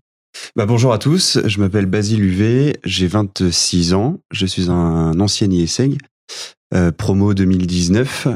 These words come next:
euh, dans lequel j'ai fait un master entrepreneuriat.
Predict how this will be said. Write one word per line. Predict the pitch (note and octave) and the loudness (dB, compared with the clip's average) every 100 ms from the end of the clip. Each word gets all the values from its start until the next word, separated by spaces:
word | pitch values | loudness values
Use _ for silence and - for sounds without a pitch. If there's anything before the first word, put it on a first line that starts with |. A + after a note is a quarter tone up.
| - | -4
euh, | F#2 F2+ F2 E2+ E2+ E2+ E2 E2 E2 E2 | -2 2 2 2 2 2 2 0 0 -2
dans | D#2+ | -2
lequel | E2 D#2 F2 | -4 -6 -8
j'ai | E2 | -8
fait | - | -4
un | E2 | -4
master | D#2 - F#2 | -6 -4 -2
entrepreneuriat. | E2+ - - G#2 F2 F2 G#2+ | -2 -2 -2 0 0 2 0